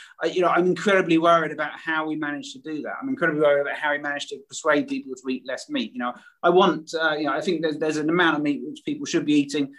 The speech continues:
Lots of the world eats way too much. Lots of the world probably do be eating a few more animal products for their nutrition status.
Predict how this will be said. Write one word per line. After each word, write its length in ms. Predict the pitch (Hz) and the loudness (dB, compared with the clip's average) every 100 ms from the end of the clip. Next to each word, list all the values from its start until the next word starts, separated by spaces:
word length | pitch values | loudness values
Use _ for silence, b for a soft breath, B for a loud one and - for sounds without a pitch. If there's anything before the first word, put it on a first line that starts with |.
| B - | B 0
Lots 260 | 175 170 | 2 2
of 80 | 151 | 0
the 40 | 147 | 2
world 180 | 147 | 2
eats 160 | 147 135 | 0 -2
way 160 | 151 139 | -2 -2
too 160 | 147 | -4
much. 320 | 175 180 - - | 0 0 0 -12
Lots 220 | 147 - | -12 -10
of 60 | 143 | -4
the 40 | |
world 200 | 143 135 _ | -2 -4 _
probably 180 | 185 165 | -6 -4
do 140 | 147 | -4
be 80 | 139 | -6
eating 180 | 135 131 | -8 -10
a 40 | |
few 240 | - 151 143 | -12 -8 -2
more 260 | 180 151 | 0 0
animal 320 | 127 127 127 - | 0 -2 -4 -10
products 340 | 127 123 - | -12 -12 -12
for 100 | - | -6
their 80 | 127 | -2
nutrition 440 | 127 120 165 143 | -2 -2 -4 -2
status. 440 | 127 135 127 131 | -4 -2 -2 -4